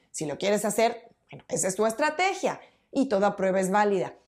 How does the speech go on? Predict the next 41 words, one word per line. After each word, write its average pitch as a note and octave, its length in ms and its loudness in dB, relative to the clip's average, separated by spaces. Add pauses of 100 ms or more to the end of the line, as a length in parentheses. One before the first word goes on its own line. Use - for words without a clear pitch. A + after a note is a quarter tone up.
Me B3 120 6
refiero D#4 400 2
más C#4+ 220 2
que F3+ 100 -8
nada F#3 400 0
a E3 160 -8
que F3 80 -4
en F#3+ 160 4
este F4 300 2
momento F#3+ 400 0
en F3+ 80 2
el D#3+ 80 -2
mercado F#3 380 0
musical E3 600 -6 (160)
se - 160 -4
requiere A3 520 0
de G3 120 -6
hacerse A#3+ 500 0
presente, F#3+ 760 -6
de E3+ 80 -8
estar C4+ 260 -4
activo. C4+ 560 0 (220)
Así A3 240 0
es E4 140 -2
que E4+ 180 4
la A#3+ 160 4
velocidad G3 520 2
y C4 60 4
la C4 200 4
frecuencia A3+ 600 0
en E3 80 -2
la D#3 120 -4
que D3+ 160 -6
lances A3+ 440 0
tu G3 100 0
música F#3 600 -2 (140)
te G3 100 2
va G#3 60 4
a G#3+ 40 4
ayudar G#3+ 320 4
enormemente G#3 1040 2